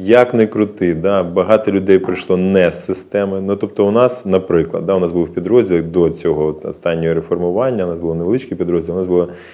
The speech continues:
дев'ятнадцять прокурорів, з них шість, м, а що зі мною, то сім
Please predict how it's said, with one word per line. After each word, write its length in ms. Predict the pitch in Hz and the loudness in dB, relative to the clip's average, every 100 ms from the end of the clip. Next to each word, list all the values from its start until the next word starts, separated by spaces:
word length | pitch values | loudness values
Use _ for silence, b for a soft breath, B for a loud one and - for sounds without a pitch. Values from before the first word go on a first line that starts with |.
| B B _ | B B _
дев'ятнадцять 680 | 87 101 208 104 95 - - | 0 2 4 2 2 0 -4
прокурорів, 640 | 95 - 107 143 120 - B B B B | -4 0 4 6 6 2 B B B B
з 100 | 90 | -2
них 180 | 107 107 | 0 0
шість, 680 | - - 117 139 131 - - _ _ _ - - | 0 -2 2 2 0 -8 -20 _ _ _ -18 -4
м, 280 | 95 104 101 - | 0 0 -2 -4
а 140 | 90 78 | -4 -4
що 160 | - | -4
зі 120 | 80 | -2
мною, 220 | 90 92 82 | 0 2 0
то 120 | - | -2
сім 440 | - - 131 143 | -6 -4 0 0